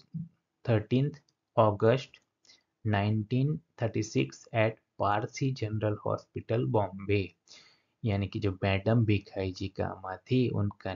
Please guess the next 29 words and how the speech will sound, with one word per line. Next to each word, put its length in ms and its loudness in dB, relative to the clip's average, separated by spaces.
निधन 560 2
age 280 4
of 120 4
seventy-four, 840 0
यानी 260 -6
कि 100 0
सेवेंटी 600 -6
फ़ोर 320 0
की 440 2
एज 120 0
में 140 2
उनका 280 -4
निधन 400 -4
हुआ 360 0
था, 320 -4
जो 100 2
कि 140 -2
कौन 300 2
सी 180 -6
डेट 300 0
पे 80 2
हुआ 280 2
था? 340 -6
थर्टीन्थ 480 2
अगस्त 640 0
नाइनटीन 540 -2
थर्टी 600 -4
सिक्स 460 -2
को, 300 -4